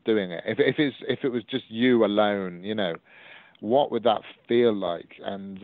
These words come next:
um, you know, I, I, I think, I think it would be a curse as much of a blessing. And I, I, I've, you know, in researching this book, I saw lots of interviews with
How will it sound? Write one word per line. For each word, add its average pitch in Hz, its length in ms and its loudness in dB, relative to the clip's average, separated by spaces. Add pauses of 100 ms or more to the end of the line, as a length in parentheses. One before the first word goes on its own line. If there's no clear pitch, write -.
(120)
um, 98 560 -8
you 117 140 -6
know, 90 260 -4 (220)
I, 107 60 -2
I, 107 480 -8
I 135 40 -4
think, 156 220 -4
I 131 200 2
think 139 220 -6
it 110 80 -4
would 131 260 -2
be 90 380 -4
a 101 100 -4
curse 101 380 0 (100)
as 90 60 -10
much 98 240 -14
of 92 100 -16
a 87 40 -14
blessing. 90 480 -10
And 113 100 -4
I, 123 160 -2
I, 131 140 0 (240)
I've, 127 300 0 (520)
you 135 100 -2
know, 120 140 2
in 131 180 -2
researching 139 480 -2
this 110 160 -6
book, 123 200 2
I 113 60 0 (100)
saw 120 200 6
lots 110 240 -4
of 117 80 -10
interviews 107 560 -8
with 101 200 -2